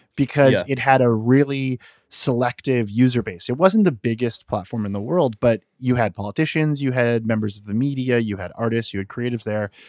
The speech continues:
Speaker 1: So advertisers wanted to be there. And most social platforms run on advertising. That's basically what they are. So Elon Musk has attempted to replace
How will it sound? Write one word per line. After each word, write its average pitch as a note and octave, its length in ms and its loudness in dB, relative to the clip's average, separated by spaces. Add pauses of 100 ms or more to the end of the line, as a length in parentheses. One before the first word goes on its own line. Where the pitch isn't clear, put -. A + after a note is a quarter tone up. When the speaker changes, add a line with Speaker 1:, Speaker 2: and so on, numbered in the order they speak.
(140)
Speaker 1:
So - 100 -2
advertisers E3+ 560 4
wanted A#2+ 200 -2
to G#2+ 60 -2
be C3+ 180 -4
there. F#2 260 -4 (560)
And C#3 440 6 (480)
most D3 600 6 (160)
social A#2 340 2
platforms A#2 560 -4
run G2+ 320 -4
on A2 220 -2
advertising. A2+ 640 0
That's G#2+ 200 -6 (140)
basically A#2 260 0
what G#2 160 -6
they G2 140 -4
are. G2 340 -2 (460)
So C#3 580 4 (540)
Elon D#3+ 240 6
Musk D3 320 4
has A#2+ 540 0 (180)
attempted F#3 580 2
to D3 140 0
replace A#2 760 -4